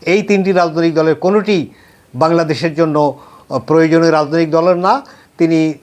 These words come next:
তার সমর্থকদেরকে ভোটদানে বিরত থাকার জন্য আহ্বান করেছেন। ওকে, তিনি সেটা করতেই পারেন, কিন্তু এই নির্বাচনকে প্রশ্নবিদ্ধ করা, এই নির্বাচনকে তিনি তার আমলের নির্বাচনের সঙ্গে তুলনা করে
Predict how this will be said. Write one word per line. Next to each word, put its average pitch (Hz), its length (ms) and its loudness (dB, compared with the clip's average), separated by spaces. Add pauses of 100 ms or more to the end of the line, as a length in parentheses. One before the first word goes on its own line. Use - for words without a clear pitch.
(140)
তার 147 160 0
সমর্থকদেরকে 156 800 -2
ভোটদানে 151 460 -2
বিরত 165 300 0
থাকার 143 320 -4
জন্য 123 200 -4
আহ্বান 120 320 -2
করেছেন। 101 460 -14 (460)
ওকে, 247 420 0
তিনি 208 200 0
সেটা 165 200 -4
করতেই 147 460 -4
পারেন, 101 320 -16 (540)
কিন্তু 190 280 2
এই 196 260 4
নির্বাচনকে 214 640 2
প্রশ্নবিদ্ধ 175 640 -2
করা, 117 380 -4 (640)
এই 190 200 4
নির্বাচনকে 190 600 2
তিনি 185 220 -4
তার 175 280 0
আমলের 175 320 0
নির্বাচনের 165 520 -4
সঙ্গে 160 220 -6
তুলনা 165 400 0
করে 156 320 0